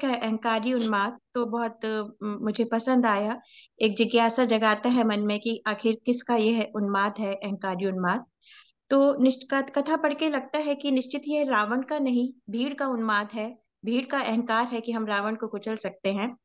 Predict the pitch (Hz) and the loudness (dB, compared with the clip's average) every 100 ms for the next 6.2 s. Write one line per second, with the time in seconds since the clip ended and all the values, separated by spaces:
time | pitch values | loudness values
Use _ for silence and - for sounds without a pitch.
0 | _ - - - 226 214 240 269 294 247 | _ -20 -20 -2 4 6 4 2 2 4
1 | 226 254 262 269 269 277 277 220 214 220 | 4 2 2 2 2 0 0 -2 0 0
2 | 220 269 233 220 214 208 240 240 247 240 | 0 0 0 2 0 0 0 2 2 2
3 | 214 240 277 269 208 180 196 247 - - | 2 2 0 0 -2 -4 -4 -8 -10 -20
4 | - _ 294 240 202 208 302 254 233 214 | -20 _ 2 6 6 4 2 2 2 2
5 | 254 254 226 240 220 202 202 180 196 180 | 2 0 2 2 0 -2 -6 -8 -8 -4
6 | 170 - | -4 -4